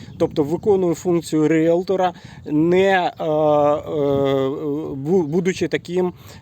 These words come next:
е, по суті. Є, е, ріелторські, е, й-, ріелторської винагороди в, у випадку, е, спілкування зі мною,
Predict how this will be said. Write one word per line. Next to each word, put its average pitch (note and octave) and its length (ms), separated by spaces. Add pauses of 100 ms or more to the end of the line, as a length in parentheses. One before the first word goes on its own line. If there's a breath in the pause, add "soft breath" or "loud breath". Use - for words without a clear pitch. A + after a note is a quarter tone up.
е, C#3 320
по F3 100
суті. C3 500 (240 loud breath)
Є, C#3+ 300
е, D3+ 160
ріелторські, F3+ 1000
е, E3+ 200 (600)
й-, D#3 260
ріелторської E3+ 800
винагороди D#3+ 800
в, C3+ 220 (200)
у D3 140
випадку, D#3+ 640 (400 loud breath)
е, C3+ 180
спілкування E3 760
зі C3+ 140
мною, D#3 840